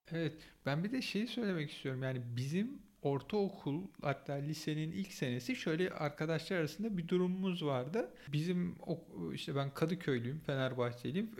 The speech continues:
F-, maça gidilirdi. Maç bittiği zaman o zaman böyle şeyler de yoktu. Tel örgüler falan da yoktu.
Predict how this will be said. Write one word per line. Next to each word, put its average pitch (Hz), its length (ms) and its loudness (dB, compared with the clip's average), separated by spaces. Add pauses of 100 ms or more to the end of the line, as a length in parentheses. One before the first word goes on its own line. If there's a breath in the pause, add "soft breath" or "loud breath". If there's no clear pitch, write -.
F-, - 140 -8
maça 143 340 2
gidilirdi. 160 720 0 (380 loud breath)
Maç 160 500 0
bittiği 156 420 0
zaman 202 280 2
o 147 80 2
zaman 156 360 0 (140)
böyle 151 400 4
şeyler 156 460 4
de 165 40 4
yoktu. 131 360 2
Tel 131 260 2
örgüler 135 500 2
falan 151 440 0
da 156 60 6
yoktu. 117 440 0